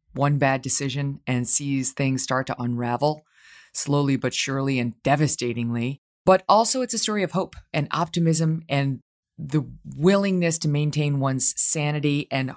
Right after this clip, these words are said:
hope and belief in a system that has wronged you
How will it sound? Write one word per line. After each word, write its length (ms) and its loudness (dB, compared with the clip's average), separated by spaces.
hope 320 0
and 420 0
belief 640 2
in 320 2
a 80 0
system 540 4
that 100 2
has 160 -6
wronged 400 4
you 300 -8